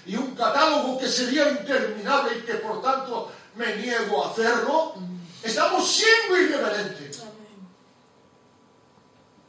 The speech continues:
Speaker 1: Es lo que hicieron Nadab y Abiú, y es lo que tú y yo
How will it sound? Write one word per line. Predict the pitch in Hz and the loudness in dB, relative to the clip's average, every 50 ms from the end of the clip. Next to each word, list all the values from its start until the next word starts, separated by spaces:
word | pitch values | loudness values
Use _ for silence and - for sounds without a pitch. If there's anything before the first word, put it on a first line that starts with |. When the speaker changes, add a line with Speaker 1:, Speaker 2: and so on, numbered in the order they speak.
| _ _ _ _ _ _ _ _ _ _ - - - _ _ _ _ _ _ _ _ _ _ _ - - - - - - _ _ _ _ _ _ _ _ _ _ _ _ _ _ _ _ _ _ _ _ _ _ - | _ _ _ _ _ _ _ _ _ _ -20 -20 -20 _ _ _ _ _ _ _ _ _ _ _ -20 -20 -20 -20 -20 -20 _ _ _ _ _ _ _ _ _ _ _ _ _ _ _ _ _ _ _ _ _ _ -14
Speaker 1:
Es | 156 151 147 | -12 -12 -10
lo | 175 156 147 127 | -10 -10 -10 -8
que | 143 | -10
hicieron | 135 - - 156 143 - - - 117 - - - _ _ _ _ _ _ _ _ _ _ _ - _ _ _ _ _ _ _ _ _ _ _ _ 135 | -10 -10 -10 -10 -10 -8 -10 -12 -14 -16 -18 -20 _ _ _ _ _ _ _ _ _ _ _ -20 _ _ _ _ _ _ _ _ _ _ _ _ -18
Nadab | 127 131 127 135 131 127 123 - - - - - _ _ _ _ _ _ - | -14 -12 -10 -10 -10 -10 -12 -14 -18 -20 -20 -20 _ _ _ _ _ _ -16
y | 143 131 | -12 -10
Abiú, | 135 123 117 120 117 120 113 101 101 104 - - - _ _ _ _ _ _ _ _ _ _ _ _ _ _ | -10 -10 -10 -10 -12 -12 -12 -12 -14 -16 -20 -20 -20 _ _ _ _ _ _ _ _ _ _ _ _ _ _
y | - 131 | -12 -12
es | 131 127 127 127 | -10 -10 -12 -14
lo | 123 123 123 | -14 -16 -16
que | 131 127 | -16 -16
tú | 127 127 147 | -16 -14 -14
y | 139 123 | -14 -14
yo | 123 120 | -16 -18